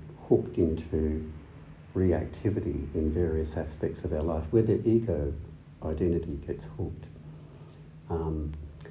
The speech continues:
now, there's something similar to that that is used in modern psychology,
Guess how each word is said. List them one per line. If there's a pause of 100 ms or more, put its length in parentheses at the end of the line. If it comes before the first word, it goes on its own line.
(340)
now, (200)
there's
something
similar
to
that
that
is
used
in
modern
psychology,